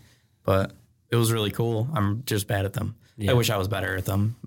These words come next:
Speaker 1: In Celeste, there was, like, a little almost arcade style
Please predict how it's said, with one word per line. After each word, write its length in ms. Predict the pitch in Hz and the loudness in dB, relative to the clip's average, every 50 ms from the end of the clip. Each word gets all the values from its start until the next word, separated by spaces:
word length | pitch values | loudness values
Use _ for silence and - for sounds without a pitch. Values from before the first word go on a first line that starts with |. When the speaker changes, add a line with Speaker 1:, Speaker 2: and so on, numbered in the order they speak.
| - - _ _ | -20 -20 _ _
Speaker 1:
In 480 | - 156 147 151 151 143 135 127 123 127 | 0 2 4 4 4 6 6 4 4 4
Celeste, 920 | - - - - 135 120 120 135 143 - 110 - - - - - - - | 2 2 2 4 2 2 2 2 0 0 0 0 -2 -4 -4 -8 -16 -2
there 100 | - 127 117 | 0 2 2
was, 140 | 117 113 117 | 4 2 0
like, 140 | 117 113 | 0 0
a 60 | 117 113 | 0 0
little 540 | 113 123 120 120 120 117 113 113 110 110 - - - _ _ _ _ _ _ _ _ | 0 0 0 0 -2 -2 -2 -2 -4 -4 -8 -20 -20 _ _ _ _ _ _ _ _
almost 260 | - 113 113 107 - | 4 6 6 6 4
arcade 560 | - 120 117 113 - - 120 117 113 113 110 107 | 2 0 -2 -2 -2 -2 -2 0 0 0 0 0
style 760 | - - - 113 107 107 110 110 107 107 107 107 110 107 - | 0 0 0 0 0 0 0 0 0 0 0 -2 -2 -4 -6